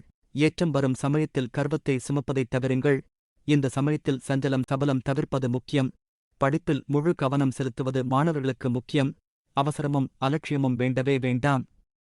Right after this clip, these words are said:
ஆரோக்கியத்தில் நரம்பு, கண்கள், பற்கள், அடிவயிறு பிரச்சனைகள் வரலாம்.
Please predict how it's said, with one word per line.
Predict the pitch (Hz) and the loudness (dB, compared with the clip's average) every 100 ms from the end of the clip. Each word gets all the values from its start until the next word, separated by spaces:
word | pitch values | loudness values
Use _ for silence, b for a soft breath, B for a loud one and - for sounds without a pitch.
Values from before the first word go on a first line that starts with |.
| _ _ _ _ _ _ _ 135 | _ _ _ _ _ _ _ 2
ஆரோக்கியத்தில் | 139 165 156 147 - 135 | 4 2 2 -2 -2 -2
நரம்பு, | 123 135 139 135 131 - | 0 0 0 -2 -4 -2
கண்கள், | 143 143 151 143 - - | 0 2 2 0 -2 -2
பற்கள், | 139 - 160 123 _ _ _ - | -2 2 2 2 _ _ _ 0
அடிவயிறு | 151 175 170 165 | 2 2 2 2
பிரச்சனைகள் | 170 - 143 156 147 139 | 0 -2 -4 -2 0 0
வரலாம். | 127 135 147 131 | 0 0 0 0